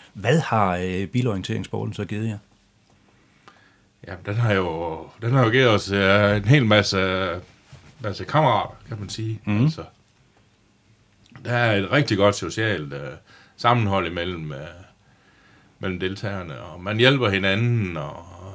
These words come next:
Speaker 2: hvis nu er, at vi har kørt fast, jamen, eller når nogen andre, der har kørt fast, jamen, så giver man lige et skub, eller hiver i en, øh,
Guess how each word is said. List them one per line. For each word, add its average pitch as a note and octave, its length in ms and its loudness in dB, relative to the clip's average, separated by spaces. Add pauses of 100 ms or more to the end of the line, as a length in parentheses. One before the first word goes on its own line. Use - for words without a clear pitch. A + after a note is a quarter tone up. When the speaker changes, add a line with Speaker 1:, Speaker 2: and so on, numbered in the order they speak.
(320)
Speaker 2:
hvis G2 200 -8
nu A#2+ 100 0
er, G2+ 80 2
at D#2 460 -4 (360)
vi F#2+ 100 -2
har E2+ 60 2
kørt - 220 -10
fast, A2+ 340 -2
jamen, E2 360 -6
eller D#2+ 220 -6
når D#2+ 140 -6
nogen E2 200 -6
andre, C3 220 4
der A#2 60 4
har G#2 80 4
kørt F#2+ 220 -4
fast, G#2 320 -2
jamen, D#2+ 180 -8
så A2 200 -4 (760)
giver B2 160 4
man F#2 160 0
lige G2+ 300 2
et F2 80 -4
skub, G#2+ 360 -4
eller C#2+ 1000 -6
hiver F#2+ 340 -2
i D#2 220 -4
en, D#2+ 180 -8
øh, D2 280 -6